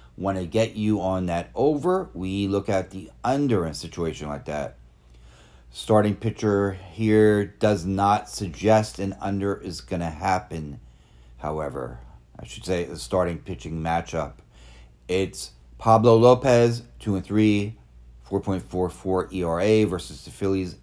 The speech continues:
Zach Eflin, two and three with a four point fifteen E R A. Lopez gave up eleven earned runs over his first three starts, but has turned things around by yielding just two in eleven and one-third innings over his last two outings.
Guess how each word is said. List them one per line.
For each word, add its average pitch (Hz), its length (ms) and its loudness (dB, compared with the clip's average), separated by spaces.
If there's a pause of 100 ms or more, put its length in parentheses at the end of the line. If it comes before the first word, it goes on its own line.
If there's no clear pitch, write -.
Zach 87 320 -2 (120)
Eflin, 123 640 -2 (340)
two 107 220 0
and 92 180 -6
three 107 640 0 (240)
with 95 140 -12
a 87 160 0
four 95 280 -4
point 92 320 -6
fifteen 101 720 -4
E 87 120 -8
R 85 200 -2
A. 78 380 -4 (560)
Lopez 110 500 4
gave 117 240 6
up 107 200 6
eleven 101 500 0
earned 95 320 -2
runs 135 440 4
over 87 200 -2
his - 140 -6
first 98 300 -2
three 90 100 -6
starts, 113 320 2
but 85 100 -8
has 82 180 -4
turned 92 220 -6
things 82 220 -8
around 92 260 -2
by 85 80 -4
yielding 87 320 -4
just 73 240 -12 (160)
two 147 380 -4
in 87 240 -8 (160)
eleven 98 380 0
and 95 140 -2
one-third 95 300 -4
innings 117 440 -2 (260)
over 90 160 -6
his 80 160 -6
last 92 240 2
two 90 120 -4
outings. 80 600 -2